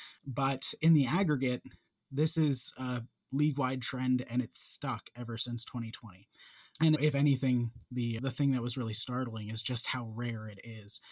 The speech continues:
for especially arbitration-eligible players. There are some instances where teams are giving saves to pre-arbitration players.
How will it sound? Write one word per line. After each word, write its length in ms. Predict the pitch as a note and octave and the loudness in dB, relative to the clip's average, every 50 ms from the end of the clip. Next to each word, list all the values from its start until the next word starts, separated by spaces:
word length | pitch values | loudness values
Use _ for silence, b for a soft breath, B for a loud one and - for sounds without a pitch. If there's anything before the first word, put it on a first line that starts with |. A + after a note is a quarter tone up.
| B B B B | B B B B
for 320 | - - C3+ B2+ B2 A#2 | -6 -4 -2 -2 -2 -2
especially 640 | A2 B2 - - - E3 E3 - - C3 B2+ A#2 - | 0 0 0 2 2 2 2 2 2 0 -2 -4 -4
arbitration-eligible 1200 | - C3 C3+ B2 A#2 A#2 - - D3+ B2+ B2 - - A2+ G#2+ - G#2+ A2 G#2+ G#2+ G#2+ G#2+ G2+ G2+ G#2 - | -4 -4 -4 -4 -2 -4 -2 0 0 2 2 0 0 -2 -6 -6 -8 -8 -8 -8 -10 -12 -14 -18 -18 -16
players. 420 | - G#2 G2 F2+ F#2+ G2+ - - b b b b b b b b b b b b _ _ - | -16 -16 -16 -16 -14 -12 -12 -12 b b b b b b b b b b b b _ _ 0
There 180 | D3+ E3+ D3+ | 2 2 2
are 240 | - D3 E3 F#3 F#3 | 4 4 2 2 2
some 240 | - - G3+ F#3+ E3+ | 2 0 2 2 4
instances 680 | D#3 D#3+ D#3+ - E3 E3 D#3 - C#3 C3+ C3+ B2+ A#2+ - | 4 4 4 4 2 2 2 2 0 0 -2 -4 -4 -4
where 320 | C3 B2+ C3 C3 C3 C3 | -4 -2 -2 -2 -2 -2
teams 360 | B2+ - C#3 C#3 C#3 C3+ B2+ | -2 0 2 2 2 2 0
are 320 | C3+ B2+ B2+ B2 A#2 A2 G2+ B B B B | 0 -2 -2 -2 -4 -4 -2 B B B B
giving 240 | - C3+ B2 C3 B2+ | -2 -2 0 0 2
saves 440 | A2+ - - A#2+ A#2+ B2+ B2+ A#2+ - | 2 0 0 0 -2 -2 0 0 0
to 100 | - B2 | -2 -4
pre-arbitration 840 | A#2 - - B2+ B2+ B2 C3 C#3 C#3 C#3+ C#3 - D#3 D3+ D3 - D#3+ | -8 -10 -6 -2 0 0 0 0 0 -2 -2 0 0 0 0 0 -2
players. 460 | D#3+ - D#3 D#3 E3 E3 E3 D#3+ - | -2 0 0 0 2 0 0 0 -2